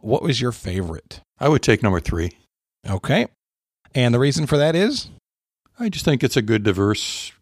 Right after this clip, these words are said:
Speaker 2: question. A lot of people would have a chance to answer it, but it comes up with some good discussion.
Speaker 1: Outstanding. Megan?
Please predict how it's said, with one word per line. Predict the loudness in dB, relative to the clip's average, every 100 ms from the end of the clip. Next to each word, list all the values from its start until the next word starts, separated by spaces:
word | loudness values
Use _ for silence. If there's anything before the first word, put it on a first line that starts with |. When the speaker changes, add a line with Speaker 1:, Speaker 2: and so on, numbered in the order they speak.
| -2
Speaker 2:
question. | 0 0 0 0 -2 -6 _ _ _ 0
A |
lot | 2
of | 2
people | 0 -2
would | 0 0
have | 0
a |
chance | -2 -2 -2 -2
to | -4
answer | -4 -4 -4
it, | -4 -6
but | -8 -8 _ _ _ _ _ _ _ _ _ _ _ -6
it | -6 0
comes | 2 4
up | 2
with | 2 -2
some | 2
good | 2
discussion. | 0 0 0 0 -4 -6 _ -8
Speaker 1:
Outstanding. | -6 -6 -4 0 2 0 -4 _ -20 _ _ -2
Megan? | 0 0 2 2 0